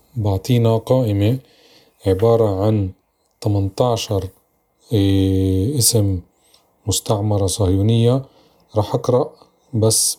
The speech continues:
بمختصر عنها. عن اسمها وعن تاريخ تأسيسها. أول وحدة بئر تعبية، إيه، تأسست ألف وثمانمية وخمسة وتسعين، يعني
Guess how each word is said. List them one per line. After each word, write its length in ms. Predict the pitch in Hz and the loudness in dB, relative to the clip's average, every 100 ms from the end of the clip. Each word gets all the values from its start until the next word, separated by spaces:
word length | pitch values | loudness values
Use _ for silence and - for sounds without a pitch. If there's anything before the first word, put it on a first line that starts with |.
| 110 | -4
بمختصر 840 | 101 95 120 - - 110 123 127 | -2 0 0 -2 -4 0 0 0
عنها. 540 | 104 107 110 101 143 - _ - - - - - - | 0 0 0 0 0 -2 _ -20 -20 -20 -20 -20 -4
عن 280 | 107 117 127 | 0 0 2
اسمها 640 | 131 127 120 117 127 131 117 | 2 2 2 2 2 0 -2
وعن 400 | 95 107 117 113 | 0 0 0 0
تاريخ 340 | 104 110 110 | 0 0 -2
تأسيسها. 800 | - 127 - 113 101 - 98 127 151 - - _ _ _ _ _ _ _ _ _ _ _ - - | -6 -6 -4 -2 0 2 2 0 -2 -12 -20 _ _ _ _ _ _ _ _ _ _ _ -20 0
أول 240 | 120 113 117 | 2 4 2
وحدة 360 | 113 113 120 | -2 0 2
بئر 300 | 120 104 117 | 2 2 2
تعبية، 760 | 113 - 104 98 101 110 127 147 - _ _ _ _ _ _ _ _ _ _ _ _ _ 101 | 0 -2 -2 0 0 2 2 2 -8 _ _ _ _ _ _ _ _ _ _ _ _ _ -2
إيه، 760 | 95 95 95 95 95 92 95 | 0 2 2 2 2 2 0
تأسست 580 | 92 117 107 117 113 107 - - | 0 0 0 0 0 0 -4 -4
ألف 300 | 101 104 - | 0 0 -2
وثمانمية 380 | - 101 107 107 | -2 2 2 2
وخمسة 300 | - 101 101 | 0 -4 -4
وتسعين، 380 | - 117 127 | -2 2 4
يعني 340 | 120 107 104 | 4 4 2